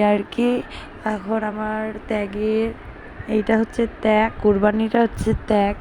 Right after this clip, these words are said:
কি বলার ভাষা নেই। খারাপ লাগে একটু জবাই করলেও,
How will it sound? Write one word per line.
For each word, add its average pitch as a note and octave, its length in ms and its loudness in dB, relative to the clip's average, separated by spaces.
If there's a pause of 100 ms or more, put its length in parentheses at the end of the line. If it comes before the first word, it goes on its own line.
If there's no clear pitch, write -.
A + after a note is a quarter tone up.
কি G#3 140 -8 (100)
বলার G3 520 -2 (600)
ভাষা G#3+ 380 -2
নেই। A3 180 -6 (100)
খারাপ G#3+ 360 -4 (400)
লাগে G#3 320 -2
একটু G3+ 240 -6
জবাই G3+ 380 0 (120)
করলেও, G#3 480 -2